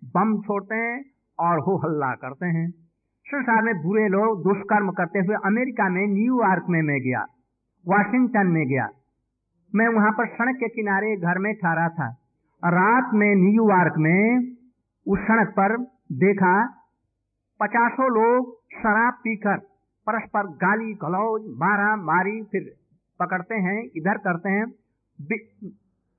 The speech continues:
नंगे बिल्कुल हो जाते हैं, होश नहीं। ऐसा था।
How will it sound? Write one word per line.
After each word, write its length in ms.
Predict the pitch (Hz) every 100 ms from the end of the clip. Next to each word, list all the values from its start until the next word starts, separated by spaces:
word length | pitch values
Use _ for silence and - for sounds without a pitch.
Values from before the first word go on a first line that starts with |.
| _
नंगे 420 | 196 185 262 277 302
बिल्कुल 360 | 262 269 277
हो 160 | 226 240
जाते 300 | 214 190 175
हैं, 200 | 156 117
होश 640 | - _ - 190 247 262 254 208
नहीं। 460 | 208 208 202 156 - _ _ _ _ -
ऐसा 220 | 143 135
था। 140 | 127